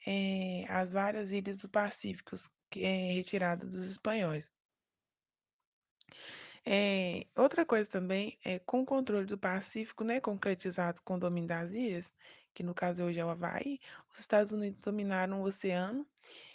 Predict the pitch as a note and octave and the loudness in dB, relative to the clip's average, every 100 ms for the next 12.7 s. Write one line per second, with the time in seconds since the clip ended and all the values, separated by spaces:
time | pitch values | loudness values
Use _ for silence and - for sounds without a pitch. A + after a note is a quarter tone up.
0 | - _ - A3+ A3 A3 G#3+ G3+ - G#3 | -20 _ -8 -4 -4 -2 -4 -4 0 2
1 | G#3+ A#3 A3+ G3+ G3+ A3 G#3 F#3+ G3+ G#3+ | 2 2 0 2 2 2 0 0 0 -2
2 | - A3 C4+ - F3+ F3 - _ _ _ | -4 -2 -2 2 0 0 -8 _ _ _
3 | - - - - _ - G3+ G#3 G3+ G3+ | -20 -20 -18 -20 _ -4 2 2 2 0
4 | G#3 A#3+ B3+ A3+ G#3+ G3+ F#3+ F3+ E3 - | -2 0 0 0 0 0 -2 -2 -6 -10
5 | - _ - F#3+ F#3 F#3+ F#3+ G3 F#3+ F3+ | -20 _ 0 0 0 -2 0 -2 0 0
6 | F3+ F3 F#3 - F3 F3 F#3 A3 G#3 G3 | 0 -4 -8 -4 -2 -2 -4 -2 0 0
7 | F3+ F3+ F#3+ G#3 A3+ - G3 A3 B3+ G#3 | 0 -2 -2 -2 -4 -2 2 4 2 2
8 | F#3+ G3 F#3+ F#3 G3 F#3+ F3+ F3 F3+ F3+ | 2 2 2 4 2 0 0 0 -2 -2
9 | F3 E3+ D#3+ - - F#3 G#3 G3 G3+ - | 0 0 -2 -4 -4 0 0 0 -2 -4
10 | - A3 G#3 G#3 G3 G#3+ C4+ - - - | -2 0 4 2 2 -4 -6 -12 -14 -4
11 | F#4 B3 D4+ C4 B3 G3 F3+ G3 G3+ G3 | 4 6 6 4 4 4 2 -2 -4 -2
12 | G3 F#3+ A#3+ A3+ - - | 0 0 -2 -2 -4 -12